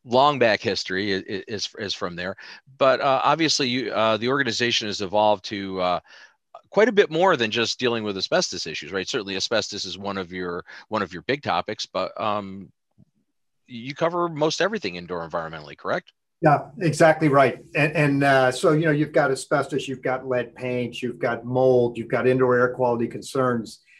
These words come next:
Speaker 2: Uh, we've got a very, very active group, uh, in terms of, uh, the laboratory analytical side.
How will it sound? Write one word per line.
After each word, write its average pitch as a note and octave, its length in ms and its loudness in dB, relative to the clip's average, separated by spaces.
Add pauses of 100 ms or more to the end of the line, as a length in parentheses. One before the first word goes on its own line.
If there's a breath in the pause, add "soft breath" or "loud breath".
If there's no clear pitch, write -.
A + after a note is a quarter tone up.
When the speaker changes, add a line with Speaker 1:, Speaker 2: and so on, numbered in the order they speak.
(280 soft breath)
Speaker 2:
Uh, A#2 380 0
we've B2+ 160 0
got C3+ 160 4
a A#2+ 120 0 (100)
very, C#3 420 4
very B2 560 0
active B2+ 480 -4
group, B2+ 460 0 (100)
uh, A2+ 400 -4
in B2+ 220 -6
terms B2 460 -8
of, A#2 420 -4
uh, A2+ 220 0
the A2+ 100 -4
laboratory A#2+ 800 2
analytical A#2 600 2
side. G#2 520 -2